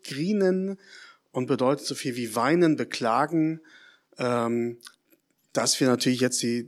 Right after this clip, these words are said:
äh, den, den Gründonnerstag haben, ähm, passt ja trotzdem, weil Grün als eine Hoffnungsfarbe gilt.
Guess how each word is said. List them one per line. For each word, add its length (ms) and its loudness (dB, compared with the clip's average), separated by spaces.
äh, 200 -8
den, 240 -8
den 120 -4
Gründonnerstag 720 4
haben, 440 2
ähm, 520 -2
passt 240 -2
ja 60 0
trotzdem, 720 2
weil 140 -2
Grün 600 0
als 400 -6
eine 400 -6
Hoffnungsfarbe 680 0
gilt. 420 -10